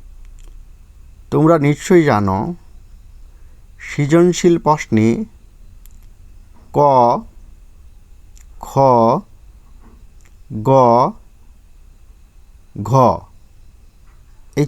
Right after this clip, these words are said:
চারটি প্রশ্নের উত্তর দিতে হয়। তো চলো, এই সময়টিকে আমরা কয়ের জন্য কত মিনিট থাকবে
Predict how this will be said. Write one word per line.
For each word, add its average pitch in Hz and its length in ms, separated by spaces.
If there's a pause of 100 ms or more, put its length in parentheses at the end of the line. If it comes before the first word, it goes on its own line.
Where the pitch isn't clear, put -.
চারটি 160 300 (200)
প্রশ্নের 180 420
উত্তর 117 280 (2250)
দিতে 131 300
হয়। 82 180 (1600)
তো - 60 (120)
চলো, 170 240 (120)
এই 143 60 (100)
সময়টিকে 165 500 (100)
আমরা 107 200 (3500)
কয়ের 147 320
জন্য 175 160 (140)
কত 165 140 (100)
মিনিট 175 180 (120)
থাকবে 139 300